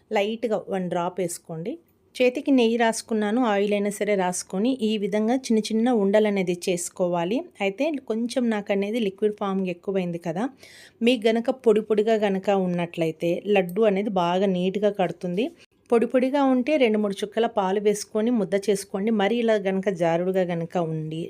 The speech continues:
లడ్డు కట్టట్లేదు అనుకున్నప్పుడు పాలు ఇలా పొర్లేటప్పుడు డైరెక్ట్గా మనం ఏ విధంగా అయితే పునుగులు వేసుకుంటామో ఆ విధంగా వీటిని చేత చిన్న చిన్న ముద్దల్లా చేసుకొని పాలల్లోకి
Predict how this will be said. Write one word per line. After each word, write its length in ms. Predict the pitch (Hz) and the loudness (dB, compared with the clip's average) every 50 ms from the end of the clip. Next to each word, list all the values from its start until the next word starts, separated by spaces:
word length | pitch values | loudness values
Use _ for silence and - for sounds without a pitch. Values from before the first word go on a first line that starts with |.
| - - 175 180 | -10 -6 -2 0
లడ్డు 240 | 180 170 165 165 208 208 | 0 0 0 -2 -4 -4
కట్టట్లేదు 640 | - 180 - - 180 170 - - 160 151 151 143 165 170 - - | -4 -4 -4 -4 -6 -6 -6 -4 -4 -2 -2 -2 -2 -4 -4 -4
అనుకున్నప్పుడు 600 | 175 165 160 - 170 156 156 151 - - 180 233 302 - - _ _ - | -6 -6 -6 -6 -8 -8 -8 -10 -8 -6 -6 -6 -6 -6 -10 _ _ 0
పాలు 280 | 220 202 202 226 240 247 | 2 2 4 4 2 4
ఇలా 160 | 214 190 170 185 240 302 - - | 4 4 2 2 0 -4 -2 -2
పొర్లేటప్పుడు 640 | 190 175 175 185 190 185 180 - - - 175 226 247 196 165 | -2 0 2 2 0 0 -2 -4 -6 -6 -6 -6 -4 -4 -2
డైరెక్ట్గా 560 | 175 170 170 175 185 185 _ - 196 220 220 208 196 | -2 0 0 -2 -4 -6 _ -10 -6 -6 -4 -2 -4
మనం 160 | 185 180 175 175 170 165 | -4 -4 -6 -4 -4 -4
ఏ 20 | 160 160 | -2 -4
విధంగా 320 | 165 170 180 185 190 180 175 | -4 -4 -6 -4 -4 -4 -4
అయితే 160 | 170 175 208 208 - | -4 -6 -8 -6 -4
పునుగులు 360 | 196 180 180 180 190 196 185 170 | -4 -4 -2 0 0 0 0 0
వేసుకుంటామో 720 | 165 156 156 - - _ 170 165 160 160 165 160 175 214 277 - _ _ _ - - - - _ - 196 | 0 -2 -4 -6 -12 _ -10 -10 -8 -8 -8 -6 -6 -6 -6 -8 _ _ _ -20 -20 -20 -20 _ -6 -4
ఆ 60 | 190 180 | -2 -2
విధంగా 340 | 185 185 208 214 220 233 254 220 | 0 0 0 0 0 0 -2 -2
వీటిని 300 | 202 196 190 190 214 262 247 - | -2 -4 -2 -2 -2 -4 -2 0
చేత 200 | - 214 220 226 277 269 - | 0 0 0 0 -2 -4 -2
చిన్న 120 | 233 214 214 - | -2 -2 -2 -2
చిన్న 240 | 214 214 220 233 214 196 | -2 -2 0 0 -2 -2
ముద్దల్లా 440 | 185 170 156 170 208 214 208 208 190 185 - | -4 -4 -4 0 0 2 2 2 0 -2 -4
చేసుకొని 440 | 170 170 165 - - - 190 226 330 339 - - | -4 -6 -6 -6 -10 -8 -8 -6 -8 -8 -6 -4
పాలల్లోకి 600 | 196 185 180 185 190 180 170 156 151 - - 311 | -2 -2 0 0 0 -2 -2 -4 -6 -8 -8 -8